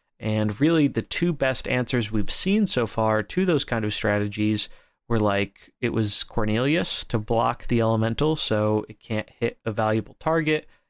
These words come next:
and Ragnaros to just totally turn their freezing off until he dies.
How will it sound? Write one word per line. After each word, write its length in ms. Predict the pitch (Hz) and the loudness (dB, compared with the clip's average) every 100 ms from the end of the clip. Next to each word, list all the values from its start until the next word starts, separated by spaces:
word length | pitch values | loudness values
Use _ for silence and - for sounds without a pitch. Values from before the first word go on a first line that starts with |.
| _ | _
and 140 | 110 | -2
Ragnaros 680 | 110 127 127 127 123 123 - | 0 2 0 0 2 2 -2
to 80 | 104 | -4
just 260 | 107 - | -4 -4
totally 360 | - 113 113 113 | -2 0 2 0
turn 300 | 104 110 104 | 0 -2 0
their 120 | 101 | -2
freezing 420 | 98 139 143 131 | -2 0 2 2
off 220 | 123 123 - | 2 0 -2
until 240 | 104 104 | -4 -2
he 120 | 101 | -2
dies. 640 | 98 113 120 127 131 - | 0 0 2 2 0 -2